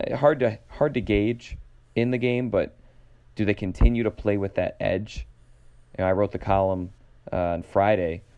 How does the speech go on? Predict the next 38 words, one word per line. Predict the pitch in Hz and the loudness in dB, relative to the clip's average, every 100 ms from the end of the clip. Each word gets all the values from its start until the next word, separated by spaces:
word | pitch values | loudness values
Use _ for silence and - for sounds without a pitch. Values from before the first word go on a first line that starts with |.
| - - | -20 -12
Michigan's | - - 101 90 - | -8 -2 -2 -2 -6
laying | - 98 101 | -2 0 0
it | 95 | -2
down | - 95 82 | -2 -2 -2
brick | 101 - | -4 -2
by | 92 87 | -2 0
brick. | 101 95 - - - - - - - - - - - - | 0 -2 -4 -16 -16 -16 -18 -20 -20 -20 -20 -20 -20 -8
Do | 85 | -6
they | 87 | -4
keep | - 113 - - | -4 -4 -4 2
adding | 113 117 107 | 4 4 2
bricks, | 123 135 - - - | 0 0 -6 -16 -6
or | 101 98 | -2 -2
does, | 92 - - | -4 -10 -12
does, | - 92 - - - - - - - | -8 -8 -10 -18 -16 -16 -16 -12 -8
is | 95 | -4
this | 101 - | -2 -2
the | 95 | 0
house | 98 92 | 0 0
that | - | -2
they | 98 | -4
have, | 90 - - - - - - - - - | -2 -4 -8 -12 -20 -20 -20 -20 -20 -8
and | 90 | -6
they're | 87 | -4
just | 85 | -4
gonna | 92 85 | -4 -4
try | - 85 | -4 -2
it? | 85 - | -4 -6
And | - | -6
so, | - 98 90 - - - - - | 2 2 2 -8 -20 -20 -20 -10
yeah, | - - | 2 4
I | 110 | 4
think, | 151 135 - | 2 0 4
I | 143 | 4
think | 147 - | 2 0
the | 123 - - | -2 -2 -2
only | 123 135 143 | 0 2 2
way | 113 113 113 110 | 4 4 4 0